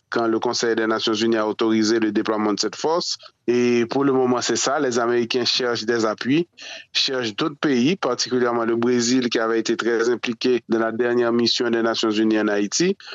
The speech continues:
pour donner un peu plus de corps à tout ça et pour que ce ne soit pas tout simplement le Kenya,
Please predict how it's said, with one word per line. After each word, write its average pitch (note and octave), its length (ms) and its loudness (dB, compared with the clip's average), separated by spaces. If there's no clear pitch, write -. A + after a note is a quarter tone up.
pour C3+ 140 0
donner C#3 240 0
un E3 100 -2
peu D#3+ 140 -2
plus D#3 140 0
de C#3 220 0
corps D#3+ 280 0
à C3 80 -2
tout A#2 140 -2
ça B2 300 -2
et A2+ 180 2
pour A#2+ 180 -2
que C3+ 140 -2
ce C3+ 120 0
ne B2+ 80 0
soit A#2 220 -2
pas B2+ 280 -2
tout B2+ 120 -4
simplement A#2 640 0
le B2 160 0
Kenya, B2+ 460 0